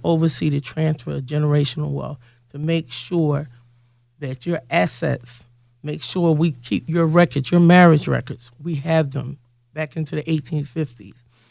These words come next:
We have all wills back into the sixteen hundreds. That's some of the responsibilities that I have. After you name the executor, you list your things, you make sure you know,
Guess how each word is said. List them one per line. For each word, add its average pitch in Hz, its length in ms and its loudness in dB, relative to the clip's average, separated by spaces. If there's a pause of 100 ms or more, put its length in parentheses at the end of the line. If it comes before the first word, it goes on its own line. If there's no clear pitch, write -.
(180)
We 165 180 -4
have 170 280 2
all 175 300 6
wills 147 560 4 (360)
back 160 220 -2
into 170 200 -4
the 151 100 0
sixteen 160 480 2
hundreds. 143 600 0 (300)
That's 147 160 -6
some 175 220 0
of 156 240 2
the - 200 -10
responsibilities 147 1080 -4
that 147 160 -10
I 139 100 -6
have. 147 380 -6 (2000)
After 170 240 2
you 185 80 2
name 185 280 4
the 180 120 6
executor, 185 420 6
you 180 240 6
list 190 320 6
your 180 120 4
things, 196 520 4
you 175 80 4
make 170 240 2
sure 165 200 -2
you 160 160 2
know, 156 180 -2